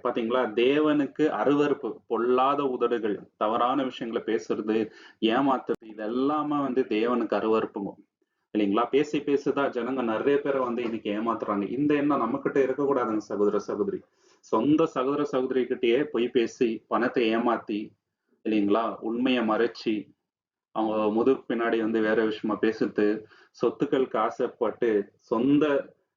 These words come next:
தம்பிங்களே வந்து வெறுக்கிறது, அண்ணனை வெறுக்கிறது, அப்பா அம்மாவை வந்து க-, கடைசி காலத்துல பார்க்காம அவங்ககிட்ட பொய் சொல்லி சொத்தை ஏமாத்தி வாங்குறது, இந்த மாதிரி ஏராளமான விஷயங்கள் இந்த உலகத்துல நடந்துட்டு தான் இருக்குதுங்க.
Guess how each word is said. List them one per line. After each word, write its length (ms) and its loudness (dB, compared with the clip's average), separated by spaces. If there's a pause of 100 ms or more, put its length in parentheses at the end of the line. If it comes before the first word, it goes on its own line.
(140)
தம்பிங்களே 520 0
வந்து 300 0 (180)
வெறுக்கிறது, 480 0
அண்ணனை 420 0
வெறுக்கிறது, 460 -2
அப்பா 280 2
அம்மாவை 360 -2
வந்து 300 -2 (540)
க-, 140 -6
கடைசி 380 -2
காலத்துல 420 -2
பார்க்காம 540 -2
அவங்ககிட்ட 400 0
பொய் 220 2
சொல்லி 340 0
சொத்தை 420 0
ஏமாத்தி 420 0
வாங்குறது, 440 0
இந்த 200 2
மாதிரி 280 4
ஏராளமான 560 2
விஷயங்கள் 480 -4
இந்த 160 -4
உலகத்துல 500 0
நடந்துட்டு 440 0
தான் 120 -2
இருக்குதுங்க. 400 -10